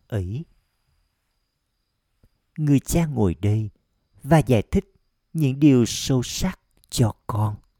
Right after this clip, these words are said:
Những đứa con có khả năng phục vụ sẽ có thể hấp thu những điều này thật tốt và cùng giải thích cho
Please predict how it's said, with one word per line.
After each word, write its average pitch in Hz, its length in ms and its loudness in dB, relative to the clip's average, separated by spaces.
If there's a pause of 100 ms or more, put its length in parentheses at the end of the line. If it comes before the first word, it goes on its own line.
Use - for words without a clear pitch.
(1160)
Những 95 340 -2
đứa 123 140 -2 (100)
con 120 280 -2 (640)
có 180 100 2
khả 131 200 0
năng 156 200 -2
phục 98 360 -4
vụ 92 320 0 (560)
sẽ - 320 2
có - 160 -4
thể 98 280 2
hấp - 240 -2
thu 127 340 0 (380)
những 139 280 0
điều 147 180 6
này 123 280 0
thật - 160 -2 (200)
tốt 190 200 2 (1040)
và 110 220 2
cùng 85 280 0 (100)
giải 95 280 -4
thích 165 160 -4 (100)
cho 104 420 0